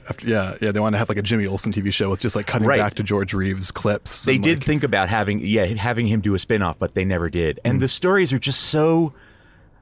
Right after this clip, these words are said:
Speaker 2: yeah, just, like, bizarre. And it, it really kind of is a, a time capsule into that particular time period of, like, what people thought about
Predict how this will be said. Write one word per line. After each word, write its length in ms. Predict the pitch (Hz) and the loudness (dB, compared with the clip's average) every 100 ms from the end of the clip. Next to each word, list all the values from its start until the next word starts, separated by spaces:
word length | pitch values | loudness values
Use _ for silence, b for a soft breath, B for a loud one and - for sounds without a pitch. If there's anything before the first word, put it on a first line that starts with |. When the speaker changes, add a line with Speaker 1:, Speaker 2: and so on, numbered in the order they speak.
| b _ _ | b _ _
Speaker 2:
yeah, 220 | - 151 156 | -6 -2 -2
just, 260 | - - | -4 -6
like, 140 | 180 - - _ | -6 -6 -14 _
bizarre. 840 | - 107 95 110 110 127 147 160 185 | -2 0 0 0 2 2 2 0 -2
And 120 | 135 139 | -2 -2
it, 160 | - - | -2 -2
it 160 | 127 - | -2 0
really 300 | 131 143 147 | 0 2 0
kind 220 | 143 139 | 0 0
of 100 | 113 | 0
is 140 | 95 | 0
a, 200 | 95 87 - b b b | 2 0 -4 b b b
a 60 | 98 | -8
time 340 | 98 117 127 | -4 -2 -2
capsule 360 | 123 127 - 107 | -2 -4 -2 -2
into 240 | 104 104 | 0 2
that 180 | 95 98 | 2 0
particular 600 | 101 - 107 101 90 76 - _ _ - | -6 -8 -4 -2 -2 -2 -10 _ _ -18
time 460 | - - 98 110 | -14 -4 0 0
period 440 | 107 127 131 127 110 B B | 0 0 2 0 -4 B B
of, 100 | 90 | -4
like, 140 | 101 90 | -2 0
what 180 | 101 - | -4 -4
people 320 | 101 - 78 | -8 -6 -8
thought 420 | - - 143 147 | -8 -2 0 0
about 500 | 139 139 139 127 - | 0 0 0 0 -4